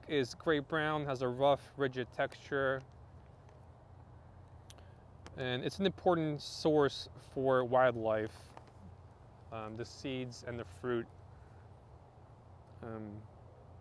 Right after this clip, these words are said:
it does have a s-, a relatively short lifespan, about thirty to forty years.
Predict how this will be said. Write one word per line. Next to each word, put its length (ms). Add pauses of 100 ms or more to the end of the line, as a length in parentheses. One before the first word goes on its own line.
(540)
it 120
does 200
have 140
a 40
s-, 460
a 120
relatively 480
short 360
lifespan, 680
about 280 (180)
thirty 340 (160)
to 60 (120)
forty 240
years. 440